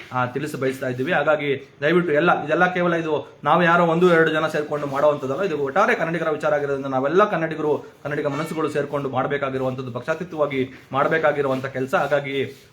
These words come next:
ಆ, ಈ ನಾವೆಲ್ಲ ಒಂದಷ್ಟು ಜನರು ಈಗಾಗಲೇ ಏನು ಇನಿಷಿಯೇಟ್ ಮಾಡಿದ್ದೀವಿ, ಇದಕ್ಕೆ ತಾವೆಲ್ಲರೂ, ಆ, ಯಾವುದೇ ಭಿನ್ನಾಭಿಪ್ರಾಯಗಳು, ಯಾವುದೇ ಸಂಘಟನಾ ಭಿನ್ನಾಭಿಪ್ರಾಯಗಳಿದ್ರೂ, ವ್ಯಕ್ತಿಗತ ಭಿನ್ನಾಭಿಪ್ರಾಯಗಳಿದ್ರೂ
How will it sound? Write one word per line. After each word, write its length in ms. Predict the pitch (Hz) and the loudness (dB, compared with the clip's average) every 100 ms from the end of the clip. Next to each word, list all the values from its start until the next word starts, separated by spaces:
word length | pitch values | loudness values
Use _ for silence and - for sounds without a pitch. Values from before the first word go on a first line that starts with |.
| 123 | -6
ಆ, 160 | 127 | -2
ಈ 120 | 131 | 0
ನಾವೆಲ್ಲ 280 | 127 131 139 | 0 0 2
ಒಂದಷ್ಟು 400 | 147 143 135 131 | 0 0 -6 -6
ಜನರು 220 | 135 143 | -6 -6
ಈಗಾಗಲೇ 280 | 139 127 135 | -4 -2 -2
ಏನು 300 | 131 131 123 - - 143 | -2 -4 -6 -10 -14 -6
ಇನಿಷಿಯೇಟ್ 340 | 165 185 175 | 0 0 0
ಮಾಡಿದ್ದೀವಿ, 420 | 143 135 143 214 | -2 -2 -4 -6
ಇದಕ್ಕೆ 600 | 196 170 180 165 135 - - | -6 -6 -2 0 -2 -4 -4
ತಾವೆಲ್ಲರೂ, 760 | 143 156 170 180 175 156 120 - - 127 | 0 4 4 4 4 2 0 -4 -8 0
ಆ, 160 | 131 | 2
ಯಾವುದೇ 360 | 131 147 160 190 | 4 2 4 4
ಭಿನ್ನಾಭಿಪ್ರಾಯಗಳು, 760 | 170 160 156 156 143 131 107 | 4 2 2 2 0 0 -2
ಯಾವುದೇ 280 | 110 127 143 | -2 0 -2
ಸಂಘಟನಾ 440 | 139 139 143 165 | -2 -2 0 2
ಭಿನ್ನಾಭಿಪ್ರಾಯಗಳಿದ್ರೂ, 960 | 160 147 143 143 143 139 135 131 131 160 | 0 0 -2 -2 -2 -2 -2 -4 -4 -6
ವ್ಯಕ್ತಿಗತ 340 | 147 123 175 196 | -6 -4 0 2
ಭಿನ್ನಾಭಿಪ್ರಾಯಗಳಿದ್ರೂ 840 | 180 165 156 147 135 131 131 127 | 2 0 0 0 0 0 -2 -4